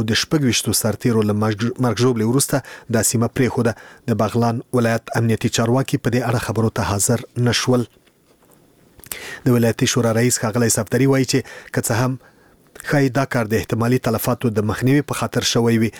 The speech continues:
خو نوموړی زیاتوي چې له دې کار سره به په سیمه کې د وسلوالو مخالفینو حضور لا پراخ شي.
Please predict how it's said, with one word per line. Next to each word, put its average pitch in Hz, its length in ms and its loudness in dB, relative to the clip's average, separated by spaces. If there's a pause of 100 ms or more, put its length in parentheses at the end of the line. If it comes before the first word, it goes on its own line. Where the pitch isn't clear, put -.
(180)
خو 120 140 0
نوموړی 110 400 2
زیاتوي 123 300 2
چې 127 200 -2
له 107 120 -2
دې 123 160 2
کار 120 140 0
سره 123 220 0
به 110 140 -4
په - 80 0
سیمه 127 240 2
کې - 460 -4
د 113 80 4
وسلوالو 110 520 0
مخالفینو 104 640 0
حضور 131 360 2 (340)
لا 110 60 2 (120)
پراخ 110 200 -2 (100)
شي. 127 120 4